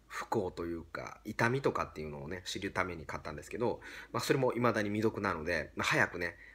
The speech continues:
こうゆっくりと本を読む時間を作りたいなって思いつつね、あの、結構コピーの仕事がいっぱい入ってきてくれてありがたいことに。今日はちょっともうこれが終わったらすぐに、あの、レ-、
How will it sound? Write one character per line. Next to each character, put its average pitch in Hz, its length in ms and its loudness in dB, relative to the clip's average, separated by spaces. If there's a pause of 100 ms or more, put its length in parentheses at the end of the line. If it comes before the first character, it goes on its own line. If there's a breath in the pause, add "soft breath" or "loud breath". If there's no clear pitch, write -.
こ 92 80 -6
う - 20 0
ゆ 104 60 0
っ - 20 -4
く 95 120 0
り - 40 0
と 87 120 0
本 107 160 2
を - 20 0
読 87 180 2
む 82 60 -6
時 85 100 -6
間 87 180 0
を 80 80 -4
作 - 140 -4
り 143 80 2
た 147 140 6
い 135 40 6
な 123 100 6
っ 117 60 2
て - 80 0
思 117 200 4
い 120 40 4
つ - 100 -10
つ 90 100 -6
ね、 85 180 -4 (340 loud breath)
あ - 40 -16
の、 - 80 -14
結 - 120 0
構 95 100 -4
コ - 140 -2
ピ 107 140 0
ー 87 40 -2
の 78 80 -2
仕 - 120 -2
事 80 180 -4
が 82 80 4
い 85 40 0
っ - 20 -4
ぱ 98 160 4
い 95 40 10
入 98 160 6
っ - 20 -12
て 92 100 -8
き - 80 -10
て 85 60 -6
く 82 80 -6
れ 80 80 -2
て 78 200 0
あ - 80 2
り - 80 2
が 85 120 -4
た 80 100 -2
い 73 60 -10
こ - 80 -12
と 76 80 -8
に。 67 120 -12 (1080)
今 123 120 4
日 90 40 4
は 73 100 0
ち - 80 -6
ょ - 20 -8
っ 73 80 -12
と - 80 -8
も 78 220 -4 (100)
う - 20 -6
こ 107 80 -2
れ 98 80 2
が 92 100 2
終 92 100 2
わ 92 60 0
っ - 60 -10
た 82 80 -2
ら 82 80 0
す - 160 -2
ぐ 85 120 -4
に、 69 160 -8 (480 loud breath)
あ - 120 -10
の、 67 140 -8
レ-、 - 80 -8